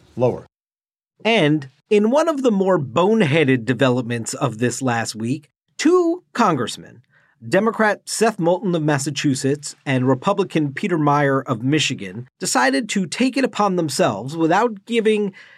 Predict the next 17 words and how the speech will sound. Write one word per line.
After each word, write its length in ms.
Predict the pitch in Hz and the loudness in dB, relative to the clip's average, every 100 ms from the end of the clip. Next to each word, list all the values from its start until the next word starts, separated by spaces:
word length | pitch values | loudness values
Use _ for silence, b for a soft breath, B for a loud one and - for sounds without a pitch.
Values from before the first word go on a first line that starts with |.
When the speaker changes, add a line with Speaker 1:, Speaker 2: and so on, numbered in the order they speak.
| B | B
Speaker 2:
a 80 | 131 | 0
heads 260 | 127 185 180 | 2 2 2
up 160 | 190 | -2
to 80 | - | -2
the 100 | 180 | -4
Pentagon 720 | 151 190 202 202 196 196 196 | 0 0 2 0 0 -2 -4
or 500 | 156 175 156 160 147 - | 0 2 4 2 0 0
the 100 | 131 | 0
White 280 | 131 202 160 | 2 2 2
House 480 | 202 196 208 202 | 0 0 -2 -4
or 380 | 147 143 139 143 - | -2 0 2 -2 -4
even 440 | 214 269 311 285 262 | -2 0 0 -2 -2
their 300 | 165 202 190 | 2 2 2
leadership 640 | 170 254 262 - 165 156 - _ | 0 2 2 2 0 0 -8 _
in 360 | - 165 160 156 | 0 2 4 2
the 80 | 151 | 2
Congress, 680 | 247 294 226 101 147 185 | 2 0 -2 -4 -8 -10